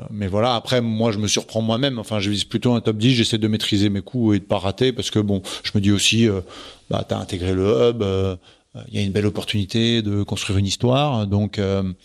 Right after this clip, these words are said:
donc va pas la gâcher en faisant trentième, quoi. Ça serait dommage. Euh, voilà.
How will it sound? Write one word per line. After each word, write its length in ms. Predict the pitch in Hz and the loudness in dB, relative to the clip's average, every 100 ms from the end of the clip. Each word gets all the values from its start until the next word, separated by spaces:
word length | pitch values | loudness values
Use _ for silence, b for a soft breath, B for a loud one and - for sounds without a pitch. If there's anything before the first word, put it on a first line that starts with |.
| b _ - | b _ -6
donc 180 | 98 92 | -2 0
va 100 | 95 | 0
pas 120 | 110 | 0
la 100 | 98 104 | 0 0
gâcher 240 | 101 135 | 0 0
en 80 | 107 | 0
faisant 160 | 98 | -4
trentième, 500 | 90 120 110 135 113 | -4 -2 0 0 -2
quoi. 160 | 95 87 | -6 -10
Ça 120 | - | -8
serait 160 | - 107 | -4 0
dommage. 340 | 104 117 123 104 | 2 4 4 2
Euh, 240 | 98 92 - B B B B B B 110 | 0 0 -4 B B B B B B -10
voilà. 240 | 92 | -10